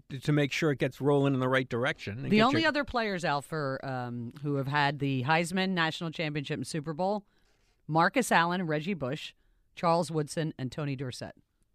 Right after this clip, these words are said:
Speaker 1: Tony Dorsett.
Speaker 2: Yeah.
Speaker 1: He, oh, yeah, I remember him. He was from S C, maybe?
Speaker 2: Uh, no,
Speaker 1: Was that
Speaker 2: no,
Speaker 1: Anthony
Speaker 2: Pitt,
Speaker 1: Da-, T-,
Speaker 2: Pitt.
Speaker 1: that was, yeah, T D A D.
Speaker 2: Yeah.
Speaker 1: That's,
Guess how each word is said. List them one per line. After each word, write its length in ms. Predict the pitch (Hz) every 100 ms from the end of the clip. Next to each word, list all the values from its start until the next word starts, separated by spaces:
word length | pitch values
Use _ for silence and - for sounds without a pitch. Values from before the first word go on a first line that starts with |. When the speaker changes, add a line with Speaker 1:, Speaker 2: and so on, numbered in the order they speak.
| _
Speaker 1:
Tony 340 | - 147 185
Dorsett. 520 | - 90 - - - 107
Speaker 2:
Yeah. 120 | 190
Speaker 1:
He, 120 | 147 - _ _ _ _ -
oh, 140 | 156
yeah, 180 | 165 131
I 20 | 131
remember 300 | 143 123 107
him. 240 | 101 104 101
He 80 | 120
was 160 | 123
from 180 | - 101
S 160 | 95 117
C, 300 | - 123 165
maybe? 400 | 185 196 202 208 _ _ 151
Speaker 2:
Uh, 440 | 156 160 160 160
no, 140 | 190 220
Speaker 1:
Was 80 |
that 100 | 175
Speaker 2:
no, 60 | 156
Speaker 1:
Anthony 260 | 170 247 214
Speaker 2:
Pitt, 20 |
Speaker 1:
Da-, 160 | 147 147
T-, 60 | 135 202 156
Speaker 2:
Pitt. 100 | -
Speaker 1:
that 120 | 135
was, 140 | 135 123
yeah, 340 | 135 113 113 -
T 200 | - 175
D 240 | 151 151
A 180 | 135 135
D. 100 | 117
Speaker 2:
Yeah. 180 | 101 101
Speaker 1:
That's, 240 | 110 -